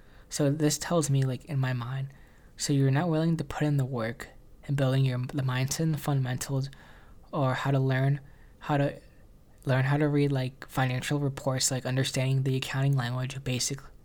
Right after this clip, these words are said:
basic accounting language. You wouldn't do it now, but you would do it when you're rich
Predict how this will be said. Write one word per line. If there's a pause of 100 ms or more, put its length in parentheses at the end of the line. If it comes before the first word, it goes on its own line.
basic
accounting
language. (840)
You
wouldn't
do
it
now, (500)
but
you
would
do
it (220)
when
you're
rich